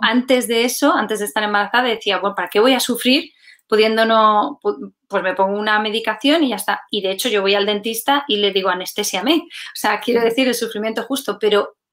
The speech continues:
el, el, lo que rodea al embarazo, a la maternidad, yo lo vivo de otra manera, ¿no? Y lo viví de otra manera. Y de hecho, bueno, se sabe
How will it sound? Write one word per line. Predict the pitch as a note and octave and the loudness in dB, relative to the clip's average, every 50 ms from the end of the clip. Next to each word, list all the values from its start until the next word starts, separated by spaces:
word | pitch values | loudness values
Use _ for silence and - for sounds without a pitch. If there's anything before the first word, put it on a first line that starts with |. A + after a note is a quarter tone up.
| _ - | _ -2
el, | G#3+ G3+ A3 A3 - - | -2 0 -2 -2 -4 -4
el, | G#3+ G#3 G3+ G3+ G#3 G#3 - - - - _ - | -2 -2 0 -2 -2 -4 -6 -10 -16 -18 _ -8
lo | - G#3+ G#3 | -4 -4 -2
que | - G#3 | -2 -2
rodea | G3+ G3+ G#3 A#3+ C4+ C4+ | -2 -2 0 2 2 2
al | C4 | 2
embarazo, | A#3+ G#3+ G3+ F#3 F#3+ G3 G#3 G#3 - - G#3 | 2 2 0 0 2 2 0 -2 -2 -2 -2
a | G3+ | 0
la | G3+ G3 | 0 0
maternidad, | F#3+ F#3+ F#3+ F#3+ F#3 F#3 G3 G3+ A3 A3 A3 - - | 0 -2 -2 -4 -4 -4 -2 0 0 0 -2 -4 -10
yo | G#3 F#3+ A3+ A#3 | -8 -4 -2 0
lo | A#3 A3 | 0 0
vivo | G3+ G#3 F#3+ G3 | 0 -2 -2 0
de | G3 F#3 | -2 -2
otra | F#3 F#3 F3+ | -4 -6 -10
manera, | F3+ F#3 F3+ F3+ E3+ D#3+ D#3+ | -8 -8 -8 -8 -10 -10 -8
¿no? | - G#3+ B3+ | -6 -4 -2
Y | |
lo | B3 G3+ F#3+ | -2 -2 -2
viví | F#3 F#3 F#3 F#3+ | -2 -4 -4 -2
de | G3 G3 F#3+ | -2 -2 -4
otra | F#3+ - F3+ | -6 -8 -12
manera. | F3 E3+ F3 F3 E3+ E3+ F3 - - | -12 -12 -12 -12 -12 -12 -12 -12 -10
Y | - G#3+ G#3 G3+ | -8 -6 -4 -2
de | G3 F#3+ F#3+ | -2 -2 -2
hecho, | F#3+ - - A3 F#3 | -2 -4 -6 -6 -6
bueno, | F#3 F#3+ G#3+ F#3+ - _ | -8 -8 -10 -12 -14 _
se | - - - F3+ F3 | -14 -14 -10 -6 -4
sabe | - - F#3+ F#3+ G3 G3 G3 G3+ G3 | -2 0 2 2 2 2 0 -2 -6